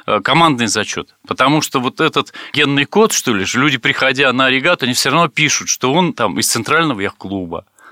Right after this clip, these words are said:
которого практически уже структуры нет. Он из Д С О, там, водник, например, или там, как это теперь называется, яхт-клуб А К. То есть, э, они это помнят, они это знают, и они готовы отстаивать цвета этих, э,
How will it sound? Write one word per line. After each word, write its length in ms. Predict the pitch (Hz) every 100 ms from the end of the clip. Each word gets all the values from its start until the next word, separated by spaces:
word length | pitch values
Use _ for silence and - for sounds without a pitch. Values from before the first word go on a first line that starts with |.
| - -
которого 560 | 107 - 143 131 127
практически 640 | 107 113 110 123 117 - 113
уже 200 | 107 104 -
структуры 580 | - 113 - 123 110 113
нет. 340 | 113 98 - - - - - - - -
Он 260 | 147 190 160
из 220 | 127 110
Д 120 | 127
С 140 | -
О, 160 | 147 160
там, 380 | - 135 127 117 -
водник, 600 | 87 117 135 113 110 -
например, 500 | 104 87 104 98 92
или 180 | 101 104
там, 360 | - 107 107
как 240 | - 127 131
это 100 | 113
теперь 220 | 110 127
называется, 400 | 120 117 120 117
яхт-клуб 340 | 107 139 139
А 100 | 123
К. 460 | 110 - 107 101 82 - - - -
То 80 | -
есть, 140 | 135
э, 140 | 170 185
они 340 | 147 156 180
это 240 | 175 156 170
помнят, 460 | - 202 185 147
они 120 | 147
это 140 | 139 143
знают, 340 | 151 190 180
и 40 | 139
они 160 | 139
готовы 360 | 131 135 165 147
отстаивать 520 | - - 151 147 127
цвета 480 | - 113 - 143 135
этих, 460 | 139 160 - 131 -
э, 340 | 120 117 107